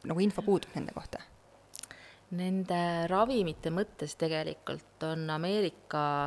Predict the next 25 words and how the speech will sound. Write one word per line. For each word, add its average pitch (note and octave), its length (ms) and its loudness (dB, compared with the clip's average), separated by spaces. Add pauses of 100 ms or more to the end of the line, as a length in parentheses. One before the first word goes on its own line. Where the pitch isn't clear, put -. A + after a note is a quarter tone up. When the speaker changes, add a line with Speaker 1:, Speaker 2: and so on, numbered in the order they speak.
(360)
Speaker 2:
Ravimiamet, C3+ 920 -2 (840)
F - 240 -6
D - 80 -4
A B2 240 2
siis, - 220 -8 (120)
Speaker 1:
Mhm. F3 260 0 (260)
Speaker 2:
tegelikult, E3+ 800 0
äh, D3 400 0
arvutanud D#3+ 480 0
umbes D#3 380 -2
kokku, - 380 -6
et D3 180 -6
meil D#3 180 -2
on D#3+ 140 -2
selline D3 400 -4
väga F#3 340 0 (100)
hea F3+ 360 2
info D3+ 580 0 (560)
ja D3 80 0
tõenduspõhisus D#3 1080 -2
võib-olla D#3 320 -4
kümne E3+ 340 -2
protsendi C#3+ 560 -4
ravimite C#3 520 -6
kohta. - 440 -14